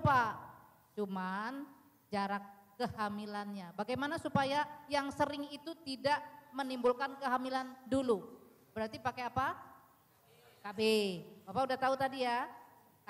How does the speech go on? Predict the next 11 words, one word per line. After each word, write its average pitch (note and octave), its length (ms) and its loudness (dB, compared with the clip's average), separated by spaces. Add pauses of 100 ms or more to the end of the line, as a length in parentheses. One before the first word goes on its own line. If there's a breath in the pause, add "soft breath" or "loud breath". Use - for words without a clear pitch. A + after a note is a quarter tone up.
B B3 180 2
kayaknya A#3+ 480 -4
sudah A#3+ 240 0
diterapkan, A3+ 960 -4
tapi C#4+ 480 -2 (240)
ada B3 400 0
yang A#3+ 240 -2
mungkin C4 560 -8
keluhan-keluhan. A3+ 880 2 (640)
Apakah F#3+ 580 -2
gemuk, C4 400 6